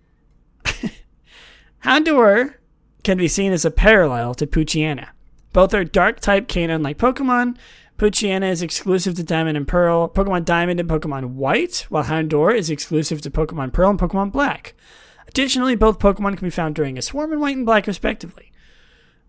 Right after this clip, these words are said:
During, be-, despite being Generation two Pokemon, it is actually na-, native to Kanto in Gold, Silver, and Crystal. The same is true for Murkrow and Slugma. All three can be obtained in the Johto via Safari Zone.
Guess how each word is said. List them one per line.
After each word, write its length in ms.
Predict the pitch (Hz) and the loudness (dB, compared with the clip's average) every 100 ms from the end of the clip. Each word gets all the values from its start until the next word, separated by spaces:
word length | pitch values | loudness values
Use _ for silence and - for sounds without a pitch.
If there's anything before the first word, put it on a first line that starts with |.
| _ - | _ -2
During, 400 | 226 247 247 202 | 0 2 -2 -6
be-, 280 | 247 - - | -6 -8 -14
despite 480 | - 220 - 285 311 | -8 -6 2 2 2
being 220 | 262 247 | 0 -2
Generation 460 | 214 214 202 185 185 | -2 -2 -2 -2 -6
two 200 | - 220 | -2 0
Pokemon, 560 | 196 202 190 185 180 170 | 2 0 0 0 -2 -2
it 80 | |
is 140 | 156 156 | -4 -2
actually 420 | 180 214 220 277 | -2 -2 0 -2
na-, 360 | 220 175 165 170 | 0 -2 -4 -4
native 420 | 180 170 180 175 - | -6 -2 -2 -2 -4
to 100 | 151 | -8
Kanto 640 | - 226 302 277 143 135 | -4 -2 0 0 -4 -4
in 200 | 147 160 | -4 -6
Gold, 320 | 156 151 147 | -4 -2 -2
Silver, 340 | - 139 135 135 | -2 -4 -4 -8
and 120 | 151 | -8
Crystal. 560 | - 285 - - 104 _ _ _ _ _ _ _ _ | -4 -4 -4 -10 -16 _ _ _ _ _ _ _ _
The 60 | 170 | -6
same 300 | - 277 311 | 2 4 4
is 80 | - | 2
true 180 | 240 | 0
for 120 | 233 220 | 2 2
Murkrow 380 | 180 175 185 | 2 0 0
and 80 | 180 | -2
Slugma. 480 | - 226 247 247 120 | -2 2 2 0 -4
All 180 | 185 233 | 6 6
three 240 | 254 240 240 | 6 -2 -4
can 280 | - 226 | -6 -8
be 120 | 285 285 | -4 -4
obtained 400 | 254 190 180 180 | -4 -4 -2 -2
in 80 | |
the 80 | 165 | -4
Johto 320 | 156 165 170 | 0 2 4
via 200 | 170 165 | 2 0
Safari 400 | 160 165 240 269 | -2 0 2 4
Zone. 340 | 208 180 175 | 4 0 -2